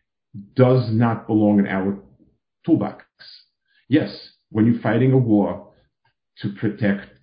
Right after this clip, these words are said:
Klal Yisrael, um, it, it, it, in Eretz Yisrael,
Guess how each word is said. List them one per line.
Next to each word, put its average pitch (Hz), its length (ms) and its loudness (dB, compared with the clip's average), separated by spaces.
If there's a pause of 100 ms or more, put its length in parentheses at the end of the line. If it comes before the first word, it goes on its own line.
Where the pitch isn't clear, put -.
(220)
Klal 104 260 0
Yisrael, 185 540 -2 (680)
um, 98 580 2 (260)
it, 104 200 -12
it, 107 580 -2
it, 101 140 -8 (600)
in 101 120 -2
Eretz 101 240 0
Yisrael, 110 600 0